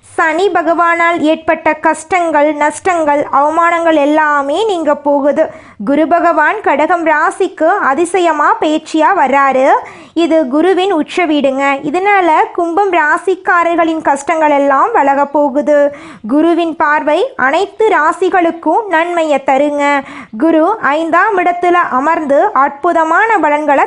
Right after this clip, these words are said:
தரப்போறார். குருவின் பார்வை சிறப்பான பலன்களை உங்க வாழ்க்கையில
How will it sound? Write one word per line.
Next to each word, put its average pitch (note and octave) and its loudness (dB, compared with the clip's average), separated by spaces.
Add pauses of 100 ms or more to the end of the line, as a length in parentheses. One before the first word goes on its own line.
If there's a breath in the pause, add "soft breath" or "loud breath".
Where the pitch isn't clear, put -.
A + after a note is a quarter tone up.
தரப்போறார். C4+ 2 (380 loud breath)
குருவின் D#4+ 2
பார்வை D4+ 0
சிறப்பான F4 0
பலன்களை E4 0
உங்க F4 0
வாழ்க்கையில D#4 0